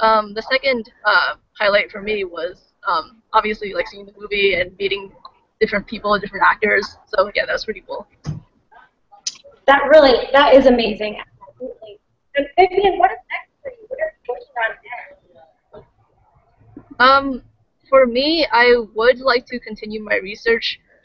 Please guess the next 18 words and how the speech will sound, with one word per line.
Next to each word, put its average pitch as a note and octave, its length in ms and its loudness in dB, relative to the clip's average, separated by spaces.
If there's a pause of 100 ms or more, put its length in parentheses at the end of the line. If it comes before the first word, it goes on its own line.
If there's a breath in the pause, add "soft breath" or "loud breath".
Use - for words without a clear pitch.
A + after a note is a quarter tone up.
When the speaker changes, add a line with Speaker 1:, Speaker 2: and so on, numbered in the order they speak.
Speaker 1:
Um, A3+ 200 2
I G#3+ 80 4
actually A3 360 0
am G#3+ 140 0
improving A3 500 -6
upon G#3 280 -12
the G#3+ 80 -6
solar A3 240 -2
thermal A#3 220 -6
collectors A#3 420 -6
this - 140 -12
summer, A3 400 -2 (340)
and A#3+ 200 4
I A#3 100 6
also C4+ 200 2
look C4 220 2
forward A3 420 2
to G#3+ 200 -6